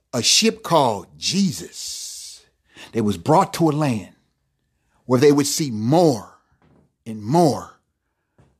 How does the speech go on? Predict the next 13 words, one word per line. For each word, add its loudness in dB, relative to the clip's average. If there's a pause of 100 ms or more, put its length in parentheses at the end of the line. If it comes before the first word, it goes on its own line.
(200)
of -8
these 0
devilish 0
beasts. -10 (1300)
Now, 0
these 4
devilish 2
beasts -8 (340)
wanted 2
to -2
take -10
control 0 (1600)
by 0